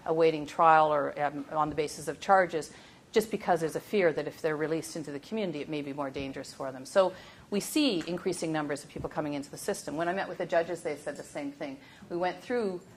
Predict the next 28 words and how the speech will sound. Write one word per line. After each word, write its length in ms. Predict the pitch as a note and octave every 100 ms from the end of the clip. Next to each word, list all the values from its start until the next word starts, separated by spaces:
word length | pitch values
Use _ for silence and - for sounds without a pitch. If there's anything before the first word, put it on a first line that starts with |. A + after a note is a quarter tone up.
| - -
even 240 | F3+ F3+
including 380 | E3+ G3+ F#3 F3
the 40 |
mental 280 | F3 E3 E3+
health 280 | D#3+ - -
workers, 400 | D#3+ C#3 D3+ D3+
and 80 | F3+
when 140 | F#3
we 60 | F#3
talked 260 | G#3+ G3+
to 80 | G3+
the 80 | F#3+
mental 280 | F#3 F3+ E3
health 260 | G3+ G#3
workers 320 | G3 E3 E3
in 80 | E3
the 80 | D#3+
community, 560 | - B3 C4 G#3+ E3 D#3 - - -
they 160 | G#3
said, 420 | G3+ - F#3 F3 - -
"We 200 | - B3
are 100 | A#3
being 340 | G3+ A3+ G#3+ G3
told 600 | - A#3 G#3+ E3+ D3+ C#3 - _ -
not 280 | G3 A3 -
to 120 | -
take 260 | A3+ F#3 -
people. 480 | F3+ D3 D3+ C#3